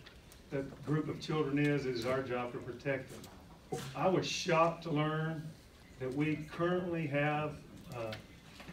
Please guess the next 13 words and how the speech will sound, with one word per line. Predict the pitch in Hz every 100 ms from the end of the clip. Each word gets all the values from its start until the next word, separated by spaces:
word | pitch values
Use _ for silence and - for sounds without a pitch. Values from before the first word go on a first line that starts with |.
| -
doctors | 151 156 151 139 127
administering | 135 151 143 - 139 131 123 120 110 - - - - 104 95 - - - - - - - - -
hormone | 160 180 185 180 165
blockers, | 165 160 160 160 165 - - - - - 311 285 233 180 -
cross | 170 170 165
therapy | 170 156 151 151
drugs | 135 139 147 135 123 117
in | 123
the | 117
state | 143 139
of | 123
Alabama | 127 127 120 123 123
to | 113